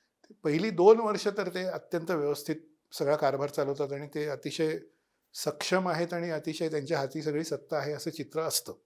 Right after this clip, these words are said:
कारण सगळे, अ, म्हणजे नोकरशाही म्हणा, पोलीस खातं म्हणा,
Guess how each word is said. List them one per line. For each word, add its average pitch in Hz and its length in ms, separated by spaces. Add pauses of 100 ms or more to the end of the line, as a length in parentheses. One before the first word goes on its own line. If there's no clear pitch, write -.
(540)
कारण 160 140
सगळे, 170 360
अ, 160 460
म्हणजे 135 380
नोकरशाही 160 640
म्हणा, 156 280
पोलीस 156 360
खातं 156 320
म्हणा, 147 280